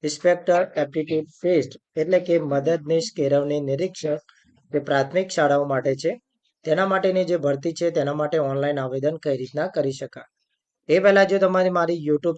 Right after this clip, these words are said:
ચેનલને હજુ સુધી સબસ્ક્રાઇબ ન કરેલી હોય તો નીચે બેલ આઇકન બટનને all પ્રેસ કરી ચેનલને સબસ્ક્રાઇબ કરી લો, જેથી તમને દરેક નવા વીડિયોની નોટિફિકેશન મળી જાય.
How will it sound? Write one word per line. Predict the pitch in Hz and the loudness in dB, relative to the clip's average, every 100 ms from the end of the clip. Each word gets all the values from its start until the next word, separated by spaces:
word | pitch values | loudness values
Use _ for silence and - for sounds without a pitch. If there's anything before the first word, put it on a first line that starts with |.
| - | 0
ચેનલને | 151 151 151 | 0 0 0
હજુ | 135 139 | -2 -4
સુધી | 147 143 143 | -6 -4 -4
સબસ્ક્રાઇબ | 151 139 - 147 143 135 | -4 -8 -10 -6 -6 -6
ન | 139 | -6
કરેલી | 151 170 175 | 0 0 0
હોય | 160 160 170 _ _ - | -2 -4 -8 _ _ -6
તો | 156 | -4
નીચે | 143 147 185 | -2 -2 0
બેલ | 190 | 2
આઇકન | 175 175 165 | 0 0 0
બટનને | 151 143 151 147 | 0 0 -2 -2
all | - 147 156 | -2 0 0
પ્રેસ | 160 160 | 0 0
કરી | - 160 156 | 0 -2 -2
ચેનલને | 151 139 139 139 | -2 -4 -6 -6
સબસ્ક્રાઇબ | 139 139 123 - 139 139 139 | -6 -8 -12 -12 -10 -8 -4
કરી | 165 190 | -2 0
લો, | 143 139 _ _ _ - | -2 -4 _ _ _ -4
જેથી | 170 214 | -2 2
તમને | 180 165 156 | 0 0 0
દરેક | 143 165 170 | 2 0 0
નવા | 156 147 | 0 0
વીડિયોની | 139 131 139 143 | -2 -4 -4 -4
નોટિફિકેશન | 143 123 131 131 135 135 123 160 | -8 -10 -12 -8 -8 -8 -6 -6
મળી | 196 151 135 | -2 -2 -2
જાય. | 139 | -6